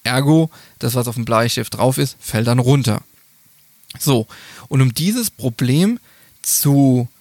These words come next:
regulieren, hat man eben dieses Maneuvering Characteristics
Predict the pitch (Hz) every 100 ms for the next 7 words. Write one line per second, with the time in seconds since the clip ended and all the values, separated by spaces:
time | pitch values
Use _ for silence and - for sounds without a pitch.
0 | _ _ - - 139 233 247 208 135 123
1 | 110 107 131 - 175 - 147 160 147 147
2 | 147 131 117 120 135 185 190 196 202 208
3 | - 135 127 135 143 - 123 147 185 -
4 | 190 - -